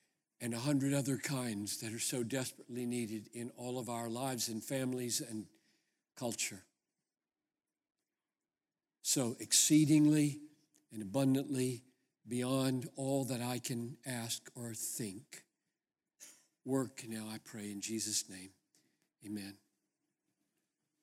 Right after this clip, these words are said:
So yesterday,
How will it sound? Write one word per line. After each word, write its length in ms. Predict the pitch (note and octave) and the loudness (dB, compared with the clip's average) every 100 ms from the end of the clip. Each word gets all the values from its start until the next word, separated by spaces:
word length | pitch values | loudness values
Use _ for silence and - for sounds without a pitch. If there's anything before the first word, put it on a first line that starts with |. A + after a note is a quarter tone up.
| _ _ _ _ _ _ _ _ _ _ _ _ _ _ _ _ _ | _ _ _ _ _ _ _ _ _ _ _ _ _ _ _ _ _
So 100 | - | 2
yesterday, 720 | B2 D#3+ - C#3+ C#3+ C#3 C#3+ | 8 8 8 8 8 8 6